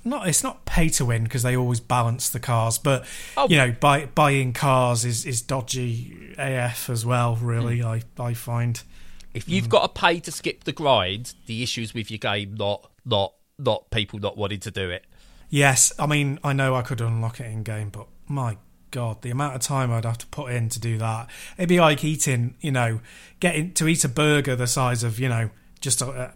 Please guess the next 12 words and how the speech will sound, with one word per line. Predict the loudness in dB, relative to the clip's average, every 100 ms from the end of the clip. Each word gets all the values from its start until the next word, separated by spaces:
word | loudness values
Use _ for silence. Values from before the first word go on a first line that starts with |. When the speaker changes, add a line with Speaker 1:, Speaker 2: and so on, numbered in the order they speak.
| -14
Speaker 1:
a, | -8
an | -2
ordinary | 0 0 0 -2
burger | 0 0 0 -2 -6 -8 -14 -20 -12
that | -10 -10
you | -8 -2 0
have | 0 0
to | -2
eat | -2 -2 -4
through | -2 0 0 -4 -6 -4
a | -2 -4 -8 -14 -8
car-sized | -2 0 0 2 0 2 0 0 -2 -6